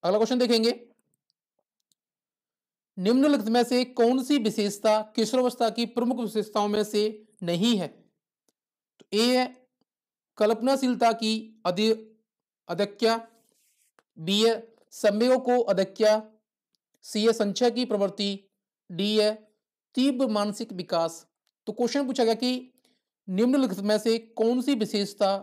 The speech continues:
किशोरावस्था की प्रमुख विशेषता नहीं है, क्वेश्चन नेगेटिव में पूछा गया है और सीटेट में क्वेश्चन इस प्रकार के काफी आते हैं। तो पहले क्वेश्चन को बी केयरफुली पढ़ेंगे कि क्वेश्चन किस प्रकार से पूछा जा रहा है,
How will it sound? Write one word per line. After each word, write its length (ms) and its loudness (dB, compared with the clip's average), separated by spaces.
किशोरावस्था 640 0
की 160 -4
प्रमुख 300 -2
विशेषता 800 -4
नहीं 320 0
है, 120 -4
क्वेश्चन 480 -6
नेगेटिव 320 0
में 100 -2
पूछा 220 -2
गया 140 0
है 340 -12
और 100 -2
सीटेट 440 -2
में 120 -2
क्वेश्चन 240 -2
इस 140 -8
प्रकार 180 -4
के 80 -4
काफी 300 -4
आते 180 -2
हैं। 80 -4
तो 60 -14
पहले 160 -2
क्वेश्चन 260 -4
को 100 -4
बी 220 0
केयरफुली 320 -2
पढ़ेंगे 420 -4
कि 280 -20
क्वेश्चन 280 -2
किस 200 -6
प्रकार 180 -2
से 100 -6
पूछा 220 -4
जा 60 2
रहा 100 2
है, 120 -8